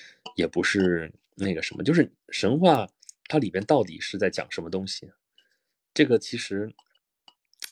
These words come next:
就是人类幼年的时候它的一种叙述方式，然后它叙事就，我们现在看来就是全是呓语，全是小孩儿胡说八道，但是呢，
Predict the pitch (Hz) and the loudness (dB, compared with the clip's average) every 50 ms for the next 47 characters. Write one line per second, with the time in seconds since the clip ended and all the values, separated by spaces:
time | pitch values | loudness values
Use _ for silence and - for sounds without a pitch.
0 | _ - - 127 110 104 92 95 107 113 110 113 135 123 101 90 87 95 101 - | _ -4 -4 -4 -2 -2 -2 2 2 2 0 0 -2 -4 -4 -6 -8 -8 -8 -10
1 | - 92 85 101 110 107 98 95 92 98 87 - - - 110 104 98 92 - 113 | -10 -10 -6 -6 -6 -4 -6 -8 -8 -10 -10 -10 -6 -6 -6 -6 -6 -4 -4 -4
2 | 113 120 117 - - - - _ _ _ _ _ _ _ - - _ _ - 98 | -4 -4 -4 -6 -6 -8 -10 _ _ _ _ _ _ _ -20 -20 _ _ -2 0
3 | 110 - - - 156 160 151 - - 151 135 - - - 131 113 101 - 117 110 | 0 0 0 2 2 2 2 2 2 2 2 2 2 -2 -2 -2 0 -2 -4 -4
4 | - _ _ _ _ _ - - - - 95 90 - - 185 180 147 - - 120 | -4 _ _ _ _ _ -20 -8 -2 0 0 2 4 4 6 6 4 2 2 0
5 | 101 95 92 98 107 101 - - 92 87 - _ _ _ _ - - - 90 107 | 0 0 0 -2 -2 -4 -4 -4 -4 -4 -6 _ _ _ _ -10 -6 -6 -2 0
6 | 127 - - 151 151 117 95 87 80 85 - - - _ - - - 110 117 - | 0 -2 0 0 -2 -2 -2 -4 -8 -14 -20 -20 -20 _ -14 -8 -6 -6 -4 -4
7 | - - - 85 90 101 110 - _ - - - - - - - _ _ _ _ | -4 -2 0 2 2 2 2 0 _ -20 -20 -20 -20 -20 -20 -20 _ _ _ _
8 | - 131 147 117 98 101 110 104 95 - _ _ _ - - 101 95 107 110 101 | 4 4 6 6 4 2 2 0 -2 -6 _ _ _ -8 -8 -8 -8 -8 -8 -8
9 | 98 95 90 | -8 -8 -10